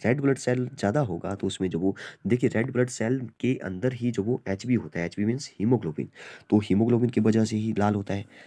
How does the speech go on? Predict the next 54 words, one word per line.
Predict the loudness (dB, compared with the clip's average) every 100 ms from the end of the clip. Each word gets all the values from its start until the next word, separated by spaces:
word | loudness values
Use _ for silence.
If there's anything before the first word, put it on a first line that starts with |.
| -6 0
अगर | 4 4
हीमोग्लोबिन | 2 2 2 4 4 4 0 -2 -12 0
जो | 2
वो | 4
रेड | 2 2
ब्लड | 2 2
सेल | 2 0
ही | 2 0
ज़्यादा | 0 -2
है | -4
तो | -6
हीमोग्लोबिन | -6 -6 -4 -4 -2
भी | -2
ज़्यादा | 0 -2
होगा, | -4 -8 -18 _ _ _
ठीक | 0
है, | 0
तो | -2
हीमोग्लोबिन | 0 2 2 0 2 4 4 4
की | 2
वजह | 0 -4
से | -4
ब्लड, | -2 -2 -4
अ, | -12 -4
रेड | 2 4 4 4
होता | 2 -2
है, | -4 -4 -16 0
तो | 2
इसलिए | 4 2
जो | 4
वो | 4
आरबीसी | 4 4 2 0 -4
वाला | -4 -2
पार्ट | -4 -4
ज़्यादा | -2 -2
होता | -4 -6 -8
है, |
तो | -4
इसीलिए | -4 -2 0
जो | 0
वो | 0 -4 -10 -12
हमारा | -2 0 2
ब्लड | 0 -2
भी | -2 -4 -4 -4
लाल | 0 0
होता | -2 -8 -16
है। | -14 -4
अगर | -2
पूछा | 0 0
जाए, | 0 0 -4 -10 -2
अ, | 2 2 0
आरबीसी | -4 -4 -6 -8 -10
की, | -6 -6 -4 -8 _ _ _ _ _ _ _ _ -18 -12
अ, | -6 -2 0 0